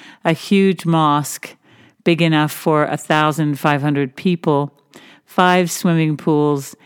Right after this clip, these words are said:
and a stable with a couple hundred ponies.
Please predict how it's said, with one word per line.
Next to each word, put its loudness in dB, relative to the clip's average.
and -2
a 0
stable -2
with 0
a -4
couple 0
hundred 0
ponies. -2